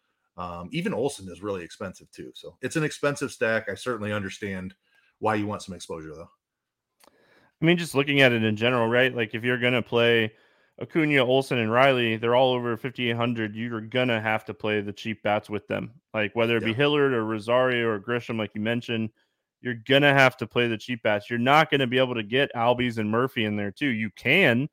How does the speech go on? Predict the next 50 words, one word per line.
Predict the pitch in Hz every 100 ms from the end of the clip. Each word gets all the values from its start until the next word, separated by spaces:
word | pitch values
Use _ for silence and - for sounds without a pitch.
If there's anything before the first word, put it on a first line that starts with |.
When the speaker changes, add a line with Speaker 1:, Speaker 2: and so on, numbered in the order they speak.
| _ _ -
Speaker 2:
you | 123
can, | - 135 175 185 151
you're | 135
not | 131 123
gonna | 127 110
get | 120
a | 110
top | - 110 -
end | 101
pitcher | 110 110 107
if | 101
you | 101
do | 101
that. | 107 107 - _ -
Um, | 104 104 101
or | 120
you're | 117 117
just | 110 -
gonna | 110 107
play | 117 110 101 _ _ _ _ _ _ _ _ _ _ _ _ _ -
a |
really | 143 175 185 170
interesting | 165 - 151 - 143 127
secondary | - 147 139 131 120 113
stack. | 104 - 110 107 - - -
Um, | 123 117 113
because, | 120 135 139
I |
mean, | 147
if | 143
you | 165
plug | 160 170 151
in, | 156 151 143 123 - _ _
if | 135
you | 160
plug | 190 190
in | 165
Strider | - 151 151 156 151
and, | 135
say, | - 143
Montgomery, | 127 110 120 117 110
this | 107
is | -
the | 110
too | - 127
expensive, | - 127 127 135
you're | 135
at | 143 -
twenty-two | 139 135 - 127
hundred | 120 117 110